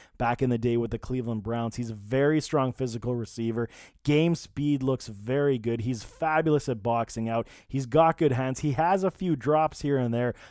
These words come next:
but I mean, his leaping ability, he's gonna be able to hit everybody on contested catches. His problem is that he relies too much on his strength to get the release. So when you're playing in the N F L, I mean, it also,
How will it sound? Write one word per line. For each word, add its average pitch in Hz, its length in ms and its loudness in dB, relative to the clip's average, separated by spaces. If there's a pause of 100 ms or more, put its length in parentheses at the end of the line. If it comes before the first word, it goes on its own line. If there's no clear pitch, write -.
but 135 100 2
I 135 100 4
mean, 135 180 2
his 131 260 2
leaping 143 400 0
ability, 123 540 2
he's 139 180 -2
gonna 139 240 0
be 127 200 2
able 127 180 2
to 123 140 -6
hit 123 440 -4 (100)
everybody 143 480 2
on 123 140 0
contested 120 380 -6 (180)
catches. 113 440 -8 (340)
His 175 300 4
problem 160 360 8
is 143 220 0
that 131 140 2
he 143 180 2
relies 127 560 2
too 135 220 -2
much 123 260 -2
on 113 120 0
his 110 120 -4
strength 127 460 -4
to 127 80 -6
get 120 240 -4
the 120 80 -4
release. 110 640 -6 (240)
So 143 220 2
when 139 160 0
you're 170 100 0
playing 175 400 0
in 151 100 0
the 139 140 0
N 139 80 0
F 131 220 -4
L, 135 280 2 (240)
I 131 120 -2
mean, 131 320 -2 (100)
it 135 160 4
also, 139 560 2